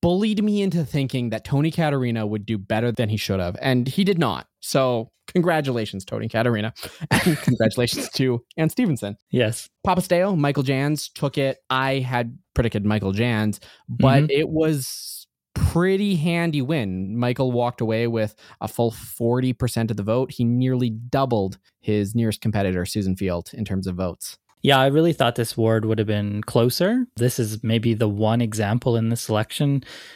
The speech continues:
Speaker 2: of where that sort of incumbent advantage that we were thinking about might have made a difference here. You basically, you know, you said he was basically an incumbent, right? Having served, uh, a large part of that area as a school board trustee, he had good name recognition.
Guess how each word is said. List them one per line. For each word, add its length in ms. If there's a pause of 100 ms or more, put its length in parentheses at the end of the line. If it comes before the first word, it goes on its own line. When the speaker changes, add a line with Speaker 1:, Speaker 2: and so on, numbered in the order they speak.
(160)
Speaker 2:
of 320
where 600
that 220
sort 200
of 80
incumbent 600
advantage 540
that 100
we 100
were 140
thinking 400
about 300 (240)
might 200
have 200
made 180
a 60
difference 380
here. 120
You 180
basically, 720
you 140
know, 100
you 140
said 160
he 140
was 120
basically 520
an 80
incumbent, 640
right? 160
Having 240
served, 380 (720)
uh, 280
a 40
large 240
part 140
of 60
that 100
area 260
as 160
a 60
school 240
board 220
trustee, 400
he 80
had 120
good 140
name 240
recognition. 720